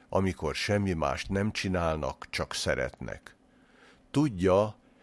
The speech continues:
és most a korábban föltett kérdésekre utalunk vissza, hogy a szeretet megcsúfolása Isten és az ember megcsúfolása,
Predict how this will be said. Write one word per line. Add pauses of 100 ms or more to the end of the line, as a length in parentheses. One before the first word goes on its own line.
(120)
és
most
a
korábban
föltett
kérdésekre
utalunk
vissza, (400)
hogy
a
szeretet
megcsúfolása (480)
Isten
és
az
ember
megcsúfolása,